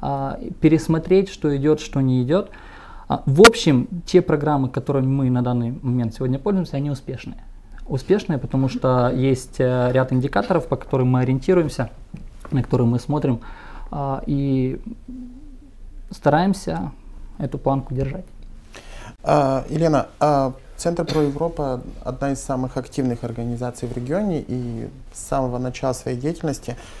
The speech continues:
Speaker 2: в том числе и реализует, э, молодёжную политику в области межкультурного обмена.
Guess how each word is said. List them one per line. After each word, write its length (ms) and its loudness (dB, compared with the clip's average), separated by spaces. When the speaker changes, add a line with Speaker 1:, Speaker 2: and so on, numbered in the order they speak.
Speaker 2:
в 60 -20
том 160 4
числе 300 0
и 20 4
реализует, 500 0
э, 240 -2
молодёжную 840 -4
политику 480 -2
в 60 0
области 320 -4
межкультурного 720 -2
обмена. 380 -4